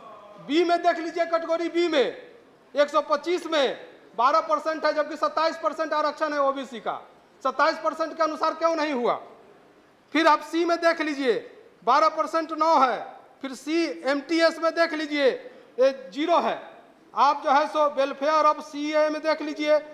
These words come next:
उसी प्रकार से इसमें भी है, चार परसेंट चार है, एक परसेंट एक है, नौ परसेंट दो पॉइंट टू है, वन परसेंट टू है, यानी कहीं पर भी आपको सत्ताईस परसेंट इसमें नजर नहीं आ रहा है।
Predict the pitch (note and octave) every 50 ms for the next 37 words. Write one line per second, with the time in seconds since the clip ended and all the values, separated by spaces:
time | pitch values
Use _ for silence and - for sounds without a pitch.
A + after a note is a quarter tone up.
0 | - - - - C4+ - D#4+ D4+ D4+ D4 C#4+ C#4+ D4+ D4+ D4 D4 D#4 D4 C4+ -
1 | D4 D4+ D#4 D#4+ D#4 D4+ D4+ C#4 C#4 C#4+ C#4 C4+ - - - - - - C#4 C#4
2 | D4 C#4 - C#4+ B3+ - D4+ C#4+ B3 - - - C#4 D4 D4+ D4 C4 C4+ C#4 C4+
3 | B3 - - - B3+ C#4+ C#4+ C#4+ D4 D4 C#4 - - C#4 C#4 - D4 D4+ D#4 D4+
4 | D4+ C#4 C#4 C#4 C4+ B3 - - - - A#3 B3+ C#4 C#4+ C#4+ - C#4 C4 - C#4+
5 | C#4 A#3+ C4 A#3+ A3+ C4+ B3+ B3+ B3 B3+ - C4+ C4+ C#4+ C#4 - - - - D4
6 | E4 D#4+ C4+ B3+ C4 B3 A3+ - - - - - C4 C#4 D4 C#4 D4 D4 C#4 -
7 | C#4+ C#4+ C4+ - - D4+ D4+ D#4 C#4+ C4 A#3+ A#3+ - - - - B3+ C4 C4+ C#4+
8 | D#4 - - D4 C4 D#4 F4 F4 F4 D#4+ D#4 D4 D4 D4+ E4 E4 D4 - - -
9 | - C4+ C#4 C#4 D4 C#4 - C#4+ C#4 C#4 C#4+ C#4+ D4 - - C#4+ C#4+ B3+ - C#4
10 | C#4+ C#4 C#4+ B3+ A3+ B3+ C#4 D4+ E4 C#4 - - - - - A#3 B3 B3 C#4 C4+
11 | C4 B3 B3 B3+ A#3+ A#3 A3+ G#3 G3 G3 F3+ D#3+ D3